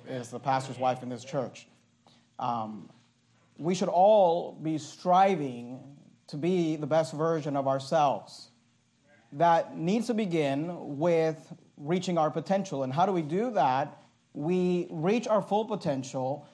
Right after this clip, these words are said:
number one, you must be growing spiritually. Second Peter three eighteen, but grow in grace, but grow in grace and in the knowledge of our Lord and Savior Jesus Christ. To him be glory, both now and forever. Amen.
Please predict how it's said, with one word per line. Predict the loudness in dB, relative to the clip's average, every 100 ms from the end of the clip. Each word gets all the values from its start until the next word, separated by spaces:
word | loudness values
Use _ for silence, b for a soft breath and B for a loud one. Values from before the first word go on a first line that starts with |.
| B
number | -4 0 2
one, | 2 0 0 -6 -6
you | -2 0
must | 0 0
be | 0 2 0
growing | 2 4 6 4 2
spiritually. | 0 0 2 2 -2 -8 -4
Second | -4 -2 -2
Peter | -2 0
three | -2 0
eighteen, | -2 -2 -4 -2
but | 0 0 0
grow | 0 4 6 4 2
in | -2 -2
grace, | 0 0 -2 -6 -20 -20 _ _ _ _ -2
but | -2 0
grow | 4 6 6
in | 4 2
grace | 2 4 4 2 -4
and | -4 -2
in | 0
the | -2
knowledge | 4 6 8 6 4 2 -2
of | 0
our | 2 4
Lord | 2 2
and | 0
Savior | -2 -2 -2 -2
Jesus | -2 -2 -4
Christ. | -2 0 0 -4 -4
To |
him | -2 -2
be | -4
glory, | -2 0 0 -2 B -6
both | -6 0
now | 2 4 2
and | -2
forever. | -2 0 0 -2 -2
Amen. | 0 0 0